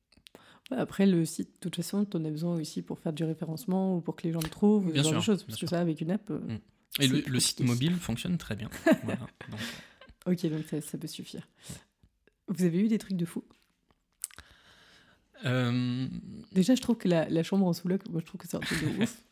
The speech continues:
Speaker 1: quand même.
Speaker 2: Il y a, il y a une histoire, c'est que, euh, bon, c'est moi qui ai mis l'objet. J'ai mis l'objet, euh, j'ai mis mon, un piano que, euh, j'avais acheté pendant la pandémie, que finalement, j'ai pas, euh, je, je, voilà, j'en avais pas besoin après, parce que je
Speaker 1: T'as
Speaker 2: bossais
Speaker 1: pris le piano, t'avais plus besoin ?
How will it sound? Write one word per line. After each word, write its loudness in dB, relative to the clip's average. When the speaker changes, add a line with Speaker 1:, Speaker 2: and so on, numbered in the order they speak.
Speaker 1:
quand -6
même. 2
Speaker 2:
Il 0
y 4
a, 2
il -4
y 6
a 6
une 6
histoire, 0
c'est -4
que, -10
euh, -6
bon, -2
c'est -4
moi 2
qui -4
ai 2
mis 2
l'objet. -4
J'ai -6
mis -4
l'objet, -8
euh, -8
j'ai -8
mis -2
mon, -4
un -12
piano -4
que, -10
euh, -10
j'avais -10
acheté -6
pendant -4
la -6
pandémie, -4
que -14
finalement, -8
j'ai -12
pas, -14
euh, -18
je, -12
je, -18
voilà, -10
j'en -10
avais -4
pas 2
besoin 0
après, -4
parce -10
que -6
je -6
Speaker 1:
T'as 4
Speaker 2:
bossais 0
Speaker 1:
pris 0
le 2
piano, -2
t'avais -2
plus -12
besoin ? -6